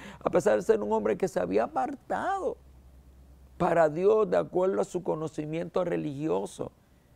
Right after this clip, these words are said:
pero no se sentía satisfecho. Él sentía que como a este joven le faltaba algo, le faltaba algo. Y él se esforzaba, se esforzaba y continuamente tenía esa guerra porque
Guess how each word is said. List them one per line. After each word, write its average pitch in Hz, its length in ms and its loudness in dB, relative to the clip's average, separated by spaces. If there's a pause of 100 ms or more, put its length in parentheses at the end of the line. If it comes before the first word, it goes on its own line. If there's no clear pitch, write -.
(480)
pero 147 240 2
no 139 120 -4
se 170 140 -6
sentía 151 480 -6
satisfecho. - 960 -10 (1300)
Él 151 180 2
sentía 165 480 0
que 143 160 -4
como 135 240 -4
a 139 60 -2
este 160 240 -4
joven 165 320 -2
le 147 80 -4
faltaba - 760 -10
algo, - 460 -8
le - 120 -8
faltaba - 640 -4
algo. 95 320 -6 (240)
Y 156 60 -8
él 165 140 -4
se 196 140 -2
esforzaba, 170 720 -4
se - 140 -8
esforzaba 175 600 -4
y 160 40 -2
continuamente 165 960 -4 (220)
tenía 151 300 -2
esa 170 240 -2
guerra 160 540 0
porque 147 380 -2